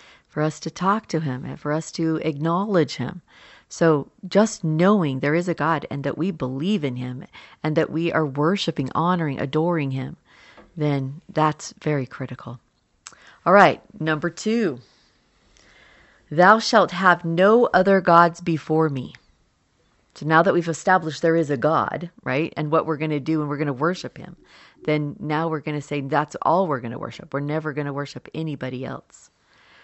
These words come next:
So we can ask ourselves this question, "What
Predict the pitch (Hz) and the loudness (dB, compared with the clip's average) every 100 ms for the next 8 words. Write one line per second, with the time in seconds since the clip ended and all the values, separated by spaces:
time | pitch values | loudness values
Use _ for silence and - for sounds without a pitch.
0 | _ - 190 175 156 - _ - 202 - | _ 0 6 6 4 -4 _ -8 -6 -6
1 | 175 185 220 - 202 - 160 147 - 151 | -4 -4 -4 -6 -8 -4 -6 -6 -10 -14
2 | - - 147 - 135 135 _ _ _ - | -14 -14 -12 -12 -14 -14 _ _ _ -12
3 | 160 233 | -6 -6